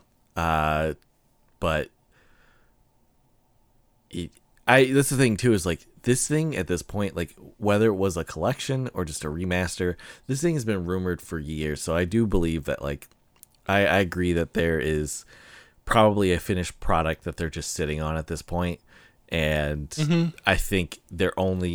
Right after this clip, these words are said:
Speaker 1: if they do ever decide to release it, it's only gonna be to get people hyped for Metroid Prime four,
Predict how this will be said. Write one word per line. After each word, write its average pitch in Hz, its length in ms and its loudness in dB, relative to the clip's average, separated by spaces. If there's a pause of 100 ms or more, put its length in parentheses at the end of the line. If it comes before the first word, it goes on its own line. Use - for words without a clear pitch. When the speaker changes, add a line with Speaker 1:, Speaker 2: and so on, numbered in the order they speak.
Speaker 1:
if 90 140 -4
they 85 180 -2
do 101 320 0
ever 90 180 2
decide 82 400 -2
to 82 60 -6
release 76 320 -6
it, 80 160 -6
it's - 240 -10
only 87 260 -2
gonna 80 200 -6
be 73 320 -6 (560)
to 95 140 -6
get 82 160 -2
people 78 320 -8
hyped 78 280 -6
for 80 260 -4
Metroid 73 420 -6
Prime 71 260 -4
four, 90 480 2